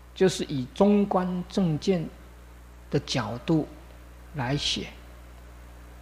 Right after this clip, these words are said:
这一种写法呢，也叫做禅观思维，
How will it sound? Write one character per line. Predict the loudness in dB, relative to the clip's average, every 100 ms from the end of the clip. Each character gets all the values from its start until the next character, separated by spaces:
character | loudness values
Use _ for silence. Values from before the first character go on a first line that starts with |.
| -20 2
这 | 8
一 | 8
种 | 8 4 2
写 | 4 4
法 | 4 2 0
呢， | 2 0
也 | 0 -2
叫 | 0 0
做 | 2 0 -2
禅 | -4 -2 -2 -2 -2
观 | 0 0 0 -4
思 | -6 -4 0 2
维， | 2 0 -2